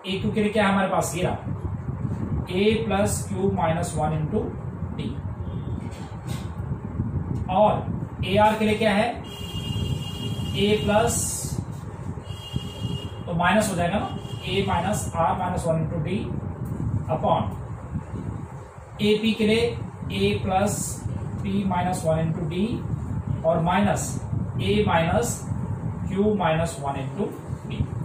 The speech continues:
अब देखो इसमें कैंसिल कर लो, आ, हमारे पास A से A कैंसिल हो गया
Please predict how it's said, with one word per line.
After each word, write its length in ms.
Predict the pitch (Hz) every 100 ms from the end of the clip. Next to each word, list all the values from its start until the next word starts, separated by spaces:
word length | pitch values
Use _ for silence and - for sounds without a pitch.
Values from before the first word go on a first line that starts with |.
| - - -
अब 140 | 185
देखो 260 | 185 202 202
इसमें 400 | - 196 208 208
कैंसिल 360 | 185 175 202
कर 180 | 190 175
लो, 140 | 180 240 - - - - - - -
आ, 100 | - 139 139 139 151 143
हमारे 220 | 160 175
पास 280 | 185 185 -
A 140 | 180 180
से 140 | -
A 220 | 185 185 180
कैंसिल 320 | 170 160 190
हो 60 | 190
गया 200 | 185 196